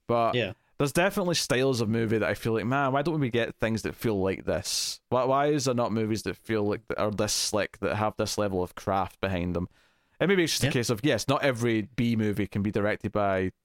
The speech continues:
Speaker 1: Rodriguez
Speaker 2: <laughs>
Speaker 1: and written by Tarantino, but, you
Speaker 2: Yeah.
Speaker 1: know, uh,
Speaker 2: No,
Speaker 1: really good.
Speaker 2: I, I,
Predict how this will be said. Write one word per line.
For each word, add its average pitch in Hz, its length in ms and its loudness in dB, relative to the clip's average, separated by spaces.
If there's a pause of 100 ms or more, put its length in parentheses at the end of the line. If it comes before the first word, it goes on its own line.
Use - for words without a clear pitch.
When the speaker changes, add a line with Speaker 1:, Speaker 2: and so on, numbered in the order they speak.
(120)
Speaker 1:
Rodriguez 107 640 0
Speaker 2:
<laughs> - 0 -
Speaker 1:
and 98 140 0
written 104 180 0
by 101 140 -2
Tarantino, 98 640 -2
but, 98 220 0 (800)
you 107 120 -8
Speaker 2:
Yeah. 107 160 -2 (720)
Speaker 1:
know, 104 80 -4
uh, 110 260 -2
Speaker 2:
No, 180 120 0
Speaker 1:
really - 200 2
good. 82 100 -4
Speaker 2:
I, 139 300 -2
I, 127 80 -8